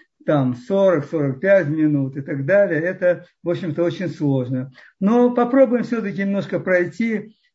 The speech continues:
по той программе, которую, так бы, которая была заявлена. Значит, во-первых, э,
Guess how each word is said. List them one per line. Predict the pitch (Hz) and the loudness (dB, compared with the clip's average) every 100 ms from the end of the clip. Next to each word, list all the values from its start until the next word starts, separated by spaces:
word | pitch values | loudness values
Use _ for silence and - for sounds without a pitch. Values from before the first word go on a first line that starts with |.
| _ | _
по | 175 | 2
той | 170 190 175 | 2 2 0
программе, | 170 175 160 208 226 202 | 2 0 0 -2 0 -2
которую, | 180 165 180 190 175 165 151 147 147 143 139 | 0 -2 -2 -4 -2 -2 -2 -2 -2 -4 -4
так | 147 | -6
бы, | 135 165 165 | -2 -2 0
которая | 156 196 185 165 | -4 -2 -2 0
была | 160 165 | 2 2
заявлена. | 147 165 139 120 123 127 127 123 _ _ _ - _ _ - | 2 0 0 -2 -8 -12 -12 -14 _ _ _ -20 _ _ -2
Значит, | 175 180 208 - | -2 0 -4 -2
во-первых, | 180 185 285 240 226 180 147 - _ _ _ _ _ _ _ _ _ _ _ _ _ - | 2 4 4 2 0 0 -2 -6 _ _ _ _ _ _ _ _ _ _ _ _ _ -2
э, | 180 165 156 151 147 143 139 139 131 | 4 4 4 2 2 0 0 0 -2